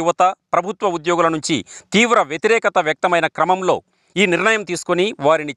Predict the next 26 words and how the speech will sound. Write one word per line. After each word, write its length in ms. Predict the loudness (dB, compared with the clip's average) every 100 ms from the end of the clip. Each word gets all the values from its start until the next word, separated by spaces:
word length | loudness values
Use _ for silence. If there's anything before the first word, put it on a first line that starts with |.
| -2
చల్లార్చే 440 | 2 2 0 -6 -4
పనిలో 220 | -4 -4 -4
పడ్డారు. 340 | -6 -8 -10 _ _ _ _ _ _ -16
సంక్షేమ 480 | -2 -2 0 0 0 0
పథకాలు 380 | -2 0 0 0
సైతం 280 | -2 0 0 -2
ఎక్కడా 260 | 0 2 2 0
ఆపకుండా 440 | 0 0 -2 0 0 0 _ _ 0
అమలు 180 | 0 -4
చేస్తున్నారు. 440 | -8 -8 -6 -6 -6 _ _ _
కంటి 220 | -4 -2 0
వెలుగును 280 | 2 2 0 2
మరింత 260 | 0 0 -2
ముందుకు 220 | -2 -4 -4
తీసుకెళ్తున్నారు. 600 | -2 -2 -2 -2 -2 -2 _ _ _ _ 0 2
ఎక్కడికక్కడ 680 | 2 0 -2 0 0 0 -2 -8
జిల్లా 220 | 0 0 0
కలెక్టరేట్ల 460 | -2 -2 -2 -2 -2 -2
సముదాయాలను 600 | 0 2 2 2 -2 -4 0
ప్రారంభిస్తున్నారు. 760 | 0 0 -6 -8 -2 -2 -2 _ _ _ _ _ -2
ఇప్పుడు 180 | 0 2
వచ్చే 240 | 0 0 0
నెలకు 280 | 2 0 -4 -6 -2
టార్గెట్ 360 | -2 0 -4 -4
పెట్టుకుని 460 | -6 -2 0 0 -2 _ -4
సచివాలయాన్ని 680 | -4 0 0 2 0 -4